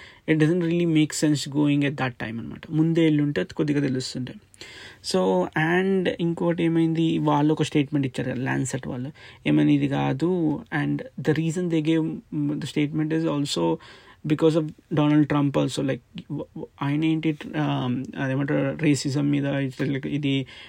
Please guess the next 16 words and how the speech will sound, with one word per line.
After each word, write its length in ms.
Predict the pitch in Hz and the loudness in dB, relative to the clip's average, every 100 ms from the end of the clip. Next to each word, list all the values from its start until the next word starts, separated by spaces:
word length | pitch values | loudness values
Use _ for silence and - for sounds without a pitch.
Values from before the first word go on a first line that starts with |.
| - _ | -20 _
ఆ, 360 | 143 127 127 135 - | -6 -4 -4 -6 -4
మొత్తం 400 | 139 131 143 135 - | -4 0 0 0 0
చైనా 460 | 139 143 143 143 | 0 0 0 -2
వైరస్, 460 | 139 135 139 135 - | -2 -2 -2 -4 -2
మళ్ళీ 480 | 143 143 143 143 - - - | -2 0 0 0 -2 -10 -2
చై-, 160 | 151 147 | 0 2
ఇన్-, 480 | 147 143 151 139 151 156 _ - - - - | 2 2 2 0 -4 -12 _ -20 -20 -20 0
యుఎస్లో 340 | 160 170 - 156 | 4 4 4 2
ఏమైందంటే 680 | 156 151 147 139 143 220 - - | 4 4 2 2 0 -2 -4 -2
యాంటీ 420 | 135 147 165 156 - | 0 2 2 0 2
చైన్-, 180 | 147 143 - | 0 0 -2
యాంటీ 280 | 135 151 156 | -2 0 2
ఏషియన్ 400 | 147 143 - 147 | 2 0 0 -2
వైలెన్స్ 340 | 139 139 135 | 0 -2 -2
ఎక్కువైపోయిందనమాట. 680 | 135 - 131 139 127 123 123 117 - - - - | -6 -8 -8 -6 -6 -6 -8 -14 -20 -20 -20 -4
చాలామంది 460 | 135 139 151 147 135 | 0 2 4 4 2